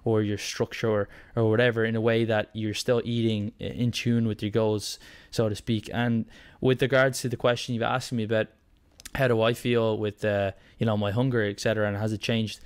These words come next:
Um, yeah, it definitely has. Like I said, some days I, I spend a lot more calories based off of just my activity levels, playing some sport, and then also lifting. And the next morning, like, I'll be, I'll be hungry, you know, even at this body weight that I'm at,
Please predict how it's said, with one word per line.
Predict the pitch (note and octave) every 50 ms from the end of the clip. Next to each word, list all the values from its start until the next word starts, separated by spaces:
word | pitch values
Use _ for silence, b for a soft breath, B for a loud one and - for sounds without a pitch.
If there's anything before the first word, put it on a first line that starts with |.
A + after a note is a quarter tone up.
| B B B B B
Um, | G#2+ G#2 G2+ G2+ G2+ G2+ G2+ G2 - B B B B B B B B B -
yeah, | C3+ C#3+ D3
it | C3 A#2 A#2 B2 G#2 B2
definitely | C3+ C3+ C3+ - C3 B2 A#2
has. | G#2+ B2+ C3 B2+ A2+ -
Like | A#2 A2+ -
I | A2+ A2
said, | - - B2+ A2+ -
some | - C#3 C#3
days | B2+ B2+ C3 A#2+
I, | B2+ A2+ A2+ -
I | - A#2 A2
spend | - - - - B2 B2 A#2+ A#2+
a | A#2
lot | A#2 B2 -
more | C3 B2+ A#2+
calories | A#2 - B2+ A#2+ B2 B2 B2 B2 B2 A#2+ A2+ - B B B B B B B
based | - A#2 B2 A2+ - -
off | B2+ A#2+ A2+ A2 - -
of | A#2 A2 G#2 G2+ - - b b b
just | - B2 A2 -
my | A#2+ A2+ A2
activity | A2 G#2+ - - - B2+ B2+ B2 A#2+
levels, | A#2+ A#2+ A#2+ A#2 A#2+ A#2+ A2+ -
playing | - A2+ G#2+ A2 A2 G#2+
some | - - A2+
sport, | - - A#2+ A#2 A#2 A2+ - -
and | A#2 A2+ G#2
then | G#2+ A2 G#2+
also | G#2+ G#2 A2 G#2+ - A2
lifting. | A2 A#2 B2 - - - A2+ A2 - B B B B B B
And | B A2+ B2 B2
the | A#2+
next | A#2+ C3 C#3+ C#3 -
morning, | - B2+ B2+ C#3 D3 C3+ A#2+ A2+
like, | A2 A2 G#2+ A#2
I'll | A2 A2+
be, | A2+ A#2+ A2+ A2+ -
I'll | - A#2+
be | A#2+ B2 A2
hungry, | F#2+ B2+ D3+ D#3+ C3+ B2+ G2+
you | G2 G2+
know, | G#2+ A2 A#2 -
even | C3 C#3 C3+ C#3 C3 B2 A#2+
at | - - A#2+ A#2+ -
this | - B2 A2+ -
body | - - A2+ A#2 A#2+ A#2
weight | A2+ A#2 A2+ A2 -
that | A2 G#2+
I'm | G#2+ G#2
at, | - A#2+ A#2+ A2+ -